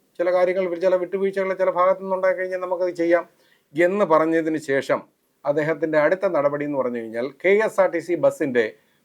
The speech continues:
തൊട്ടുപിറവിലും മുമ്പിലുമായി സ്വകാര്യ ബസ് ഓടിക്കാൻ അനുവദിക്കും. അപ്പോൾ അവരോട് പറയും, "നിങ്ങൾ, നിങ്ങൾ നിങ്ങളുടെ ആവശ്യത്തിന് തൊട്ടുപിറവിലും മുമ്പിൽ ഓടിച്ചോളൂ, ബാക്കി കാര്യം ഞാൻ ഏറ്റു." അപ്പോൾ ഇങ്ങനെ വരുമ്പോഴത്തേക്ക്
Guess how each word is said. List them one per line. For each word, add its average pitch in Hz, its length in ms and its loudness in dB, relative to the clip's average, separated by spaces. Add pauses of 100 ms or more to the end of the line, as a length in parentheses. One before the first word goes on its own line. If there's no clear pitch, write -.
(140)
തൊട്ടുപിറവിലും 190 800 4 (420)
മുമ്പിലുമായി 160 960 2 (320)
സ്വകാര്യ 165 320 2
ബസ് 143 220 -6 (240)
ഓടിക്കാൻ 151 380 2
അനുവദിക്കും. 165 440 -2 (720)
അപ്പോൾ 180 120 4
അവരോട് 196 220 2
പറയും, 180 240 4
"നിങ്ങൾ, 180 160 2 (540)
നിങ്ങൾ 170 180 0 (260)
നിങ്ങളുടെ 160 300 -2
ആവശ്യത്തിന് 147 420 -4 (320)
തൊട്ടുപിറവിലും 156 640 0
മുമ്പിൽ 147 240 -6 (100)
ഓടിച്ചോളൂ, 127 400 -2 (360)
ബാക്കി 139 240 0
കാര്യം 127 280 0
ഞാൻ 117 180 -4
ഏറ്റു." 90 160 -14 (420)
അപ്പോൾ 185 140 2 (160)
ഇങ്ങനെ 262 380 4
വരുമ്പോഴത്തേക്ക് 175 580 0